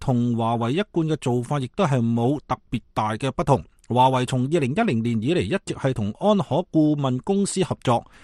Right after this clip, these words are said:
響安可公司代表為華為一直係美國前眾議員邦克。邦克係貿易專家，曾經擔任眾議院貿易小組委員會主席。離開國會之後，專注於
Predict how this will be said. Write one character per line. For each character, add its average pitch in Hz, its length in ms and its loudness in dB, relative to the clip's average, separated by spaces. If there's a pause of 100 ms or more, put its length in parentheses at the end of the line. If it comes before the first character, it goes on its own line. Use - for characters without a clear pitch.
(480)
響 202 240 6
安 220 260 4
可 165 280 2
公 220 280 2
司 226 240 0
代 151 260 2
表 156 240 6 (200)
為 165 240 2
華 120 240 2
為 117 180 -2
一 170 160 -2
直 151 140 -6
係 147 320 -2
美 143 200 -2 (100)
國 151 200 0
前 117 300 2
眾 180 200 0
議 156 140 0
員 110 340 0
邦 196 240 4
克。 180 220 0 (320)
邦 240 160 4
克 214 80 4
係 156 360 0
貿 147 200 0
易 143 160 -2
專 190 180 0
家， 175 200 0
曾 131 180 -2
經 220 160 0
擔 220 240 2
任 147 200 -2
眾 165 180 0
議 156 200 -2
院 151 240 2
貿 143 200 2
易 131 80 -2
小 - 240 -4
組 151 220 -2
委 175 160 2
員 110 120 0
會 104 160 -2
主 123 140 -2
席。 135 260 0 (300)
離 117 160 2
開 208 180 2
國 165 180 0
會 135 160 -2
之 175 140 0
後， 123 300 2
專 214 200 2
注 170 120 0
於 185 280 2